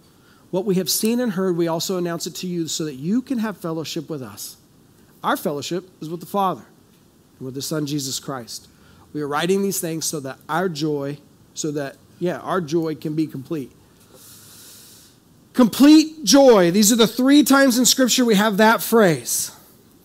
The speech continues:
Chara, plerao, complete joy. And every single time, it's about togetherness. It's about loving one another. It's about being united together with Paul. It's about fellowship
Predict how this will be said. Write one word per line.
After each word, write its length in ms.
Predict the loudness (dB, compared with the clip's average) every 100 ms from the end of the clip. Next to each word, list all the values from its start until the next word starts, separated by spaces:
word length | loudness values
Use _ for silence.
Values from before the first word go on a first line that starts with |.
| _ 0
Chara, 460 | 2 4 2 -2 -6 _ _ _ _ -8
plerao, 880 | -2 2 4 4 2 -6 -10 -12 -20 _ _ _ _
complete 640 | -14 -12 -8 -2 -2 -2 -8 _ _ _ -16
joy. 460 | -2 2 2 0 -6
And 120 | -10 -10
every 360 | -8 -6 -4 -4
single 360 | -2 -4 -6
time, 400 | -8 -10 -12 -14 -18 _ _ _ _ -12
it's 100 | -8
about 280 | -8 -8 -14 _ -20 _ _ _ _
togetherness. 800 | -6 -4 -4 -6 -10 -14 -14 -16 -16 _ _ _ -20 _
It's 100 | -12
about 140 | -10 -4
loving 360 | 0 2 4
one 140 | 4 2
another. 480 | 2 2 0 -2 -6 -14
It's 100 | -6
about 160 | -4 -2
being 160 | -4
united 420 | -2 0 2 2 0
together 440 | 0 2 4 2
with 160 | 0 0
Paul. 400 | 0 0 -2 -10 -18 -12
It's 120 | -8
about 300 | -4 -6 -8
fellowship 760 | -2 2 4 2 2 2 0